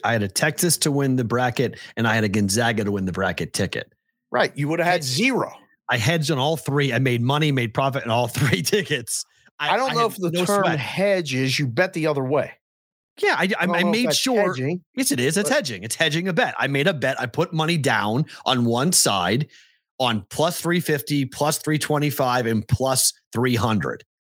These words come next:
Speaker 1: or three hundred one, and or thirty, sorry, thirty to one. So I
Speaker 2: Right.
Speaker 1: sat, so I sat back and I was like, "I've got thirty to one. I've got three and a half to one. I got three, you know, three to one." And I just made sure that I made a unit and a half. I made a unit and a half, and I made four units. I just went ahead and played off of it,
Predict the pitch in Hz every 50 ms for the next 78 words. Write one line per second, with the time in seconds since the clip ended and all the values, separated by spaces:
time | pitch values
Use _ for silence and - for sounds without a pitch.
0 | _ _ _ _ _ _ _ _ _ 98 104 107 127 123 113 110 107 107 104 82
1 | 62 - - _ _ _ _ _ _ _ _ _ _ - 110 98 110 - 151 135
2 | 113 - 120 110 95 139 139 123 101 82 80 73 60 57 _ _ _ _ _ _
3 | _ _ _ _ _ _ _ _ - _ - - - 151 147 156 147 - - 180
4 | 175 - - 143 131 - 160 147 143 - 156 160 165 - 123 110 123 131 - 143
5 | 135 127 127 131 117 131 131 127 _ 127 131 135 131 135 139 131 110 - - 135
6 | 139 147 156 151 156 147 151 156 160 160 - - 113 104 107 98 - - 135 151
7 | 156 147 151 147 143 - 147 151 160 156 143 135 117 117 110 - - 120 139 143
8 | 143 135 _ - _ _ - - 120 123 113 107 101 - 147 160 127 110 98 80
9 | 67 107 _ - - - - _ _ _ _ _ _ _ _ 127 123 117 113 123
10 | 120 107 113 131 139 131 113 - - 156 143 127 127 101 110 117 113 107 110 110
11 | 120 117 120 120 120 120 120 127 131 131 127 135 131 143 151 160 180 - 202 -
12 | 98 107 110 113 113 113 117 120 123 131 135 120 123 127 151 170 180 - 117 113
13 | 110 123 131 131 117 - 143 139 139 139 - - - - _ - - - 107 110
14 | 101 120 123 117 117 131 123 117 - - 147 143 139 135 127 120 143 175 - -
15 | 92 82 76 78 76 - -